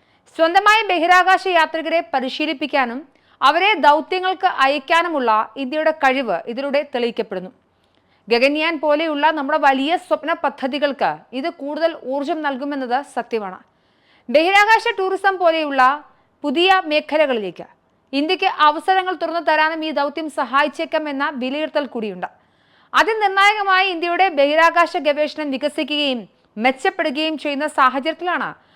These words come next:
അടുത്ത ഘട്ടത്തിലേക്ക് വളരുന്നതിന്റെ ശുഭപ്രതീക്ഷയായി ശുഭാംശു ശുക്ല എത്തുന്നത്. ഉത്തർപ്രദേശിലെ ലക്നൗ സ്വദേശിയായ ഈ ചെറുപ്പക്കാരൻ ചെറുപ്പം മുതലേ ബഹിരാകാശത്തെക്കുറിച്ച് വലിയ താല്പര്യമുണ്ടായിരുന്ന വ്യക്തിയായിരുന്നു. എഞ്ചിനീയറിംഗ് ബിരുദം നേടിയ ശേഷം ബഹിരാകാശ രംഗത്ത്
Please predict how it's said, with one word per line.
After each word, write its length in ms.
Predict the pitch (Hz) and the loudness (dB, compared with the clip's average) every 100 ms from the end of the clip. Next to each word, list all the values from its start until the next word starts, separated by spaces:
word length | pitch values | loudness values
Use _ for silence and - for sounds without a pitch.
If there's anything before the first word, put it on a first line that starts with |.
| _ - | _ 2
അടുത്ത 280 | 285 370 453 - | 2 4 0 -2
ഘട്ടത്തിലേക്ക് 540 | 311 330 359 349 359 | -2 -2 -2 -2 -2
വളരുന്നതിന്റെ 580 | 320 277 262 269 262 302 | -4 -4 -4 -6 -4 -6
ശുഭപ്രതീക്ഷയായി 1300 | - 277 - 302 269 240 269 - 294 254 240 247 285 | -8 -12 -6 -6 -6 -6 -8 -8 -2 0 0 -4 -10
ശുഭാംശു 520 | - 226 262 269 254 269 | -12 -2 0 0 -4 -10
ശുക്ല 480 | - 226 214 175 - _ _ _ | -10 -8 -2 -2 -4 _ _ _
എത്തുന്നത്. 400 | 208 202 170 175 _ _ - | -10 -10 -14 -18 _ _ -14
ഉത്തർപ്രദേശിലെ 720 | 220 226 262 277 302 294 294 - _ 214 | -12 -4 -4 -2 2 0 0 -10 _ 2
ലക്നൗ 420 | 233 240 269 320 | 2 2 -2 -4
സ്വദേശിയായ 640 | 320 302 311 - 311 294 | -4 -2 -2 0 2 2
ഈ 40 | 294 | 2
ചെറുപ്പക്കാരൻ 680 | 269 240 262 294 285 175 156 _ _ _ - | -2 -2 2 2 2 -2 -14 _ _ _ 2
ചെറുപ്പം 340 | 302 294 381 | 2 4 0
മുതലേ 320 | 359 349 339 370 | 0 2 2 2
ബഹിരാകാശത്തെക്കുറിച്ച് 880 | 285 277 311 320 - 320 311 302 | -2 0 2 2 0 -6 -8 -6
വലിയ 260 | 302 254 320 | 0 0 0
താല്പര്യമുണ്ടായിരുന്ന 840 | 320 277 269 339 311 269 269 262 254 | 0 0 0 -6 -6 -2 -2 -2 -4
വ്യക്തിയായിരുന്നു. 500 | 226 240 214 180 - _ _ _ _ _ _ | -6 -2 -2 -2 -12 _ _ _ _ _ _
എഞ്ചിനീയറിംഗ് 480 | 285 311 403 427 403 | 0 2 0 0 -2
ബിരുദം 280 | 403 392 403 | 0 0 0
നേടിയ 220 | 381 381 | 0 -2
ശേഷം 400 | 359 349 285 359 | -2 -4 -2 -2
ബഹിരാകാശ 500 | 330 302 330 330 311 | 0 2 4 4 2
രംഗത്ത് 360 | 330 302 311 | -2 -2 -2